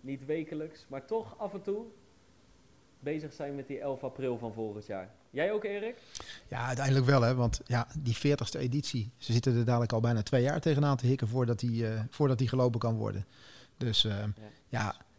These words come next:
Speaker 2: die dag gaat alleen maar specialer worden volgens mij.
Speaker 1: Ja, ja, volgend jaar.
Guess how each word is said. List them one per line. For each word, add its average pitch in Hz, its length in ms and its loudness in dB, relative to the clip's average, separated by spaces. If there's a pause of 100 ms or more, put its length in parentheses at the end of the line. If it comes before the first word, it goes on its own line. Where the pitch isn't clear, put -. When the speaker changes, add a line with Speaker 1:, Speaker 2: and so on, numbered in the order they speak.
(140)
Speaker 2:
die 120 120 2
dag 123 200 6
gaat 120 180 2
alleen 127 180 6
maar 120 100 4
specialer 175 440 4
worden 160 200 2
volgens 131 220 0
mij. 120 200 0 (1400)
Speaker 1:
Ja, 117 220 -12 (200)
ja, 120 240 -8
volgend 147 360 -4
jaar. 151 260 -2